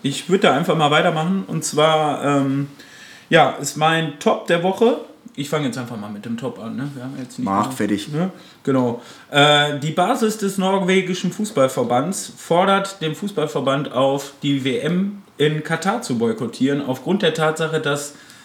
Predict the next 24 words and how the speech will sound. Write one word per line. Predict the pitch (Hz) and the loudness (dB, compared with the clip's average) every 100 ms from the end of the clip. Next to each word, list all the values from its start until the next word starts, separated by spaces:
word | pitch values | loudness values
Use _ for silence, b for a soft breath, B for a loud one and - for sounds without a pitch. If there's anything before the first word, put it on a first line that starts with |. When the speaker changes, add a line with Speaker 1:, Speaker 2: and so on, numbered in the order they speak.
| B | B
Speaker 1:
seit | 120 127 196 - | -2 2 2 4
dem | 190 185 185 180 - | 4 4 2 -2 -4
Beginn | 160 143 196 220 | -2 2 4 4
der, | 170 147 160 - | 4 2 0 -2
äh, | - 139 123 117 117 - _ _ _ _ - | 2 4 4 0 -4 -14 _ _ _ _ -4
ja, | 113 | -4
der | 107 | -2
Vorbereitung | - 196 180 160 160 151 | 4 4 6 2 2 0
beziehungsweise | 120 - 131 127 120 120 | -2 0 -2 0 -2 0
der | 113 | -2
Bauphasen | - 156 180 170 165 160 151 | 2 2 2 0 0 0 0
in | 143 | -2
Katar | 139 143 156 143 143 B B B | 0 0 2 0 0 B B B
sechstausendfünfhundert | 170 180 - 160 156 147 160 147 156 143 117 | 0 0 -2 0 2 0 -4 -4 0 0 2
Gastarbeiterinnen | 147 - 127 123 131 147 135 131 135 131 B B B B | -2 0 0 0 0 0 0 2 2 -2 B B B B
verstorben | - 156 156 139 139 | 0 2 4 4 4
sind. | 127 131 131 123 - - _ _ _ _ _ _ - - | 2 2 2 0 -6 -20 _ _ _ _ _ _ -6 -2
Ja, | 127 - - _ - | -2 -4 -20 _ -2
überragendes | 170 156 160 170 160 156 | 4 6 6 4 2 4
Statement, | 156 160 160 151 | 6 6 4 -4
finde | 160 147 147 | -4 -4 -4
ich. | - - | -8 -10
Ich | - | -4
hoffe, | 170 170 165 165 | -4 0 0 0